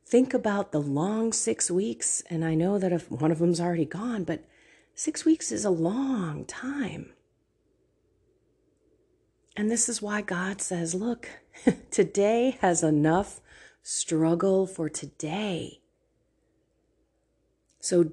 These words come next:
do not fret about tomorrow. Don't regret the past. Make it right with me and start over. That's it.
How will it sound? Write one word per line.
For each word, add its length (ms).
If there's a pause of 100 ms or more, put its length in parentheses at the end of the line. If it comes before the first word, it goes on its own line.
(120)
do 340
not 540 (600)
fret 480
about 300
tomorrow. 760
Don't 280
regret 600
the 60
past. 760 (1300)
Make 460
it 200
right 300
with 260
me 520 (200)
and 180
start 340
over. 560 (460)
That's 260
it. 400